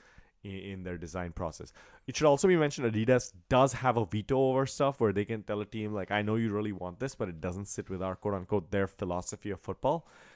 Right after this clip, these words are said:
So, um, yeah. Uh, another bit of, little bit of info that was in this article. Six designers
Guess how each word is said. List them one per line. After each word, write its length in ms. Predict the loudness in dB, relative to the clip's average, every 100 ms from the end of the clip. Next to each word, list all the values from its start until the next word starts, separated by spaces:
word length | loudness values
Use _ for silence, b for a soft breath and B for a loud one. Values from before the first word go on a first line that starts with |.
| _
So, 560 | 0 4 6 4 2 -2
um, 500 | -2 0 0 -4 -10 _ _ _ _ -2
yeah. 220 | -2 -2 b b b b _ -4
Uh, 260 | 0 0 2
another 280 | 6 6
bit 200 | 6 4
of, 140 | 4 4
little 160 | 2
bit 140 | 4 6
of 80 | 6
info 260 | 4 4
that 100 | 6
was 140 | 4 2
in 80 |
this 140 | -2 0
article. 280 | 2 0 -4
Six 400 | -2 2 2 2
designers 640 | 2 4 4 2 -2 -6